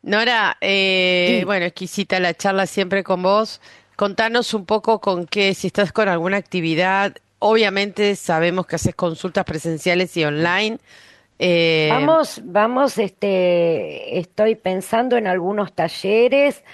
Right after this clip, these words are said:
Speaker 2: Todavía no, no tengo nada, nada formalmente como para promover, pero estamos a full con las consultas. Sí, sí.
Speaker 1: Muy bien, buenísimo.
Speaker 2: Presenciales y online.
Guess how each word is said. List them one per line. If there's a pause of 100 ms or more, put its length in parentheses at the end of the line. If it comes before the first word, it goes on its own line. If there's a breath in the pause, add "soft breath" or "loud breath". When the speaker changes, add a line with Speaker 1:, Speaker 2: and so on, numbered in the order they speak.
(340 loud breath)
Speaker 2:
Todavía
no,
no
tengo
nada,
nada
formalmente
como
para
promover, (500 loud breath)
pero
estamos
a
full
con
las
consultas.
Sí,
sí.
Speaker 1:
Muy
bien,
buenísimo.
Speaker 2:
Presenciales
y
online.